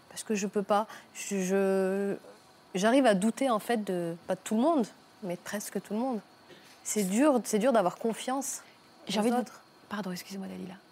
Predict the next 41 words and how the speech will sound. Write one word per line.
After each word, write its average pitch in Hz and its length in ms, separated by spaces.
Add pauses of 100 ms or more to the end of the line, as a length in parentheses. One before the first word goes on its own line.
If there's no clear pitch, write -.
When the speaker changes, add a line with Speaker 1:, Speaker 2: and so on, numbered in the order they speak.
Speaker 1:
C'est - 180
dur 233 140
d'avoir 196 240
confiance, 226 420
Speaker 2:
C'est 214 160
ce 185 60
Speaker 1:
euh, - 40
Speaker 2:
que 240 60
j'allais 240 220
vous 208 100
Speaker 1:
en 202 60
Speaker 2:
dire. 208 40
Speaker 1:
l'être 214 240
humain, 233 160
en 320 80
fait. 202 160
Speaker 2:
C'est 220 100
ce 208 100
que 233 80
j'allais 226 220
vous 208 120
dire. 196 200
Est-ce 196 160
que 269 100
ça 226 180
a 196 80
changé 202 340
vos 190 140
rapports 196 420
aux 180 220
autres, 214 420 (320)
à 180 80
vos 175 200
amis ? 190 400
Est-ce 202 140
que - 80
vous, 180 100
ça 185 160
vous 180 200
a 185 80
isolé, 202 640